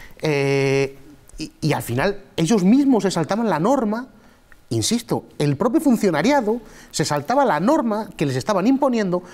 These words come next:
porque admitían que era ilógica. O sea, es que no, no tiene ningún sentido. Y ellos mismos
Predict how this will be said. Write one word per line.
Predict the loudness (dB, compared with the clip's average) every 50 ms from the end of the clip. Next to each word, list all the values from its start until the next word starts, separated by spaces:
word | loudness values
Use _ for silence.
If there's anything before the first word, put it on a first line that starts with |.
| -20 -20 -20 -4 -2
porque | -2 -2 0 -2 -4
admitían | -2 -2 0 0 0 2 2 2 2 0 -2 -2
que | -2 -2 -2
era | -2 -4 -8 -10 -2 0
ilógica. | 2 4 4 4 2 2 -2 -4 -4 -4 -6 -8 -8 -12 -18 -20 -20 -20 -18 -8
O | -6 -6
sea, | -4 -4 -6
es | -6 -4
que | -2 0 0
no, | 0 0 2
no | 0 0 2
tiene | 2 2 4 4
ningún | 2 2 2 2 0 0
sentido. | 0 0 2 2 4 4 4 2 0 0
Y | 0 0
ellos | 0 2 2 0
mismos | 0 0 0 -2